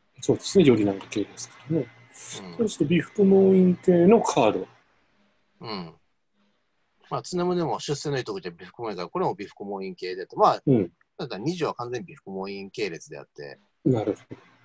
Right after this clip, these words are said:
Speaker 2: まあ、だから後白河がすりゃもう絶対許さねえみたいな。<laughs> 持ち人なんかも結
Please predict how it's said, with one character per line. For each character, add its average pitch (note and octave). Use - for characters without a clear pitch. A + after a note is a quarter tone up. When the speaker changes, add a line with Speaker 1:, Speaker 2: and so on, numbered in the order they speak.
Speaker 2:
ま C#3
あ、 A2
だ C3
か A2+
ら F#2
後 G#2+
白 A2
河 E2
が E2
す -
り E2
ゃ D2+
も E2
う E2
絶 F2
対 F2+
許 -
さ -
ね B2+
え D#3+
み D3+
た B2+
い A2
な。 B2
<laughs> -
持 D#3+
ち G#3
人 G4
な F3+
ん -
か C3
も A#2
結 A#2+